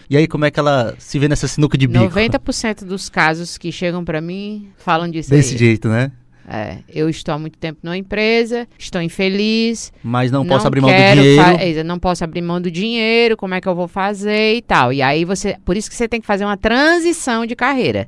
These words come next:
Speaker 1: Uhum.
Speaker 2: Você não vai jogar tudo pra cima, tchau e tudo, ser responsável e tudo. Você faz uma transição.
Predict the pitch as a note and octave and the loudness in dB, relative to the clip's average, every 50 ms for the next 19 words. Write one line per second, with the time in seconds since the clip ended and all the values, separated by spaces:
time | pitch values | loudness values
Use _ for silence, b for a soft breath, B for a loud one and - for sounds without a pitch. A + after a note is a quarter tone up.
0 | - _ A#2+ A2 G2+ G2+ G2+ G2+ - A#3 C4 B3 F#3+ F#3 F3+ F#3+ G3 F3+ D#3+ F#3+ | -10 _ -10 -10 -8 -8 -8 -6 -6 -4 -2 2 4 4 4 4 4 4 2 2
1 | F3 F#3+ F#3+ E3+ - - G#3+ A#3+ A3+ - A#3+ A3+ A#3 C4 C#4+ D4 D4+ D4 D4 - | 0 0 -4 -6 0 2 2 2 2 0 -4 -4 -4 -4 -4 -6 -6 -8 -4 2
2 | B3 B3 A#3+ A#3+ B3 B3 C4 C4+ C4 A#3+ - - A#3+ A#3+ G3+ - - A3+ G#3 G#3+ | 4 6 6 6 6 6 4 2 0 -4 -6 -10 -12 -12 -12 -10 -8 -6 -4 -4
3 | G#3+ G#3 - - A#3 A3 - - A3 A#3 C4 D4 C#4+ A3+ E3 E3 - C#3+ - D3 | -6 -6 -8 -12 -12 -12 -8 -6 -4 -4 -4 -4 -6 -6 -8 -8 -10 -10 -8 -8
4 | C#3+ D3 D#3 D3+ - D#3 D#3 E3+ G#3+ C4+ - - D#4+ B3+ G#3 | -8 -8 -10 -12 -10 -10 -12 -12 -12 -14 -14 -12 -10 -10 -12